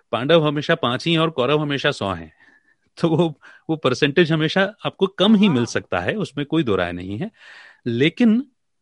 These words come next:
Speaker 1: अगर आप कंसिस्टेंट रहते हैं अपनी इंटेंशंस में और अपने इरादों में,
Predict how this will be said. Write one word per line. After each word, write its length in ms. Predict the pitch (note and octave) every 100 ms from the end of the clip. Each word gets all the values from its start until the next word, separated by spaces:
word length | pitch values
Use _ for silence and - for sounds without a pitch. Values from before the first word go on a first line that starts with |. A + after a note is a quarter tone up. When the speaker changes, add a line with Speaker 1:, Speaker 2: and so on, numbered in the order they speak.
| -
Speaker 1:
अगर 240 | C#3+ G#3
आप 180 | A#3+ A#3+
कंसिस्टेंट 720 | - C3 - A#3+ - C4 B3+ A3+
रहते 260 | B2+ B2+
हैं 80 | B2+
अपनी 240 | G#2+ B2+
इंटेंशंस 560 | G#2+ F#2 G2 F#2+ D3 - E3
में 60 |
और 100 | D3+
अपने 280 | C3+ E3+ E3
इरादों 340 | F#2 F2 B2+
में, 200 | A#2+ E2